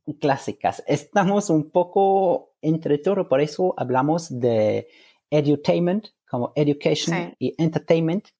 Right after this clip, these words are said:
Speaker 1: que
Speaker 2: Correcto.
Speaker 1: de mi perspectiva es, eh, una, una palabra bastante buena para describir, eh, eh,
Speaker 2: Mm.
Speaker 1: cómo está Time Ride.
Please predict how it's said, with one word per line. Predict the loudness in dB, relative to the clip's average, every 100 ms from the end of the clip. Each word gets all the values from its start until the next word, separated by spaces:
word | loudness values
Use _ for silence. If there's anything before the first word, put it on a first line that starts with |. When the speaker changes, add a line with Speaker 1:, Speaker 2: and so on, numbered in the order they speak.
| _
Speaker 1:
que | -10
Speaker 2:
Correcto. | -8 -8 -8 -12 -16 -16
Speaker 1:
de | -14
mi | -12
perspectiva | -8 -8 -8 -10 -6 -2 -2 -2 -4 -4
es, | -6 -8 -18 -20 -4 -2
eh, | -2 -2 -4 -4
una, | -6 -2
una | -2 0
palabra | 2 2 2
bastante | 0 -2 -2 -2 0 0
buena | 2 0 -2 -2
para | 0 0 0 -6 -20 _ -4
describir, | -2 -2 0 2 2 2 -2 -4 -10 -10 -10 -8
eh, | -2 0 0 0
eh, | 0
Speaker 2:
Mm. |
Speaker 1:
cómo | 0 -2
está | -2 -2 0
Time | -2 -4
Ride. | -10